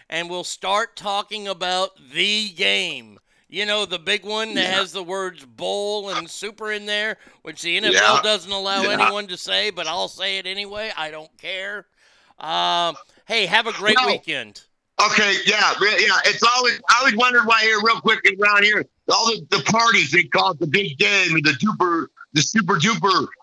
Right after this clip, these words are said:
Speaker 2: uh, big game and stuff. You know, because they're licensed. They can't use the name.
Speaker 1: Yeah.
Speaker 2: They can't be a Super Bowl. Me and you can have a Super Bowl party, but Caesars can't.
Speaker 1: No,
Speaker 2: because
Speaker 1: and, and you know what doesn't make sense that to,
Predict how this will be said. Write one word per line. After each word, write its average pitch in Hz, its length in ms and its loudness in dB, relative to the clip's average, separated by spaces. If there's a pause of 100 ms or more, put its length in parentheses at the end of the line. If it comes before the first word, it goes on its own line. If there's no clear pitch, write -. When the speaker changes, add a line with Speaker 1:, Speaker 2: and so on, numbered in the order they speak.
(140)
Speaker 2:
uh, 151 440 2
big 156 240 0
game 180 420 2
and 147 80 2
stuff. 143 220 0 (160)
You 202 100 2
know, 214 80 4
because 196 320 2
they're 214 160 2
licensed. 233 480 0
They 151 140 0
can't 208 320 2
use 196 260 2
the 190 120 2
name. 196 440 0
Speaker 1:
Yeah. 160 260 0
Speaker 2:
They 156 140 2
can't 214 300 0
be 233 140 2
a 202 80 0
Super 269 380 0
Bowl. 175 220 -2 (160)
Me - 80 4 (100)
and 277 80 0
you 311 180 2
can 247 160 2
have 208 160 4
a 170 80 2
Super 180 320 0
Bowl 165 240 0
party, 160 440 2 (280)
but 180 220 2
Caesars 220 480 2
can't. 196 380 0 (160)
Speaker 1:
No, 202 300 2
Speaker 2:
because 160 320 0
Speaker 1:
and, 226 200 -2
and 254 120 -10
you 277 80 0
know 320 100 -2
what 277 200 -2
doesn't 254 280 -2
make 233 200 -4
sense 208 320 -8
that 185 240 -12
to, 175 280 -10